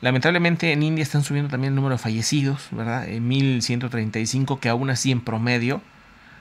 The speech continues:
pues, este, son pocos números. Déjenme, y me voy aquí a la gráfica porque no está apareciendo. Espérenme tantito. Y a ver si ahí aparece. Ahí está.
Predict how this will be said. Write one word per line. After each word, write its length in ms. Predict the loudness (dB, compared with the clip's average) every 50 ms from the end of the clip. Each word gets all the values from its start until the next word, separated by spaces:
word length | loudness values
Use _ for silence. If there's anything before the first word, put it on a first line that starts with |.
| -20 -8 -2
pues, 380 | 0 2 2 2 2 0 -2
este, 540 | -4 -4 -4 -6 -4 -2 0 2 2 2 0
son 240 | 0 0 0 0 0
pocos 260 | -2 -2 0 0 2
números. 320 | 2 2 0 0 0 -2
Déjenme, 400 | -2 -2 -2 -2 -2 -2 -2 -2 -2
y 120 | -2 -2
me 120 | -2 -2 -2
voy 180 | -2 -2 -2
aquí 180 | -4 -4 -4 -4
a 40 | -4
la 100 | -2 -2
gráfica 400 | -2 -2 -2 -2 -4 -6 -6 -6
porque 240 | -8 -8 -8 -8
no 80 | -6 -6
está 160 | -6 -6 -8
apareciendo. 640 | -8 -6 -6 -6 -6 -6 -6 -4 -4 -4 -6 -6 -8 -12 -20 -20 -12
Espérenme 300 | -8 -6 -6 -4 -6 -6
tantito. 480 | -8 -8 -8 -8 -8 -6 -8 -8 -8 -10 -14 -20 -20 -20 -20 -20 -20 -20 -20 -20 -20 -20 -20 -20 -12 -4
Y 480 | 0 2 4 4 4 4 2 0 0 -2
a 100 | -2 0
ver 140 | 0 0 -2
si 120 | -2 -2
ahí 80 | -2 -2
aparece. 340 | 0 0 0 0 0 0 -4
Ahí 80 | -6
está. 240 | -6 -6 -10 -12 -12